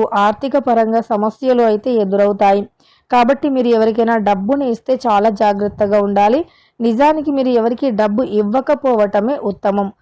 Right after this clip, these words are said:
ఒకవేళ ఇచ్చినా సరే, జాగ్రత్తగా షూరిటీ సంతకాలతో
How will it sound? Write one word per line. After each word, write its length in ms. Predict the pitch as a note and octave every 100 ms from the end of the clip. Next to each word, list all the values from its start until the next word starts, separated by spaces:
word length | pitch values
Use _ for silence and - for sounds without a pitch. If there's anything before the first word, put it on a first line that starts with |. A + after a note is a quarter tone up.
| _ _ A3+
ఒకవేళ 440 | A3+ A#3+ A#3+ D4 C4 A3
ఇచ్చినా 360 | A3+ - D4 C#4+ C4
సరే, 280 | B3 G#3+ C#4+ A3+
జాగ్రత్తగా 680 | G3+ G#3 G#3+ G#3 G#3 G#3 D4
షూరిటీ 420 | C4 A#3+ A3+ A#3 A#3+
సంతకాలతో 800 | A#3+ G#3 G#3 G3+ G#3 G#3 G#3